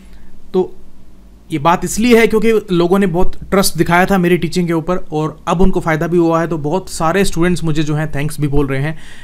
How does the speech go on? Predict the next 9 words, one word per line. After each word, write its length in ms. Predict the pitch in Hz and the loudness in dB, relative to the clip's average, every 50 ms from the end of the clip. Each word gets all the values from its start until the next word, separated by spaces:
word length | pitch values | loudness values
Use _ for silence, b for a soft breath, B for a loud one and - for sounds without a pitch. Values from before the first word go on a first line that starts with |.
| B B - 151 147 | B B -6 -4 -4
And 120 | 147 - - - - - | -4 -4 -6 -8 -8 -6
आप 180 | 147 156 156 175 | -6 -2 0 2
लोग 120 | 180 165 | 4 6
नहीं 120 | 170 190 | 6 6
जानते 300 | 196 185 175 175 165 180 | 6 6 4 4 2 2
हैं 120 | 180 185 185 | 2 2 2
कि, 240 | 190 196 196 190 165 | 2 2 0 0 0
अ, 20 | 165 165 151 147 143 143 139 - - | -2 -2 -2 -2 -2 -2 -4 -4 -6
एक 120 | 156 151 | -8 -8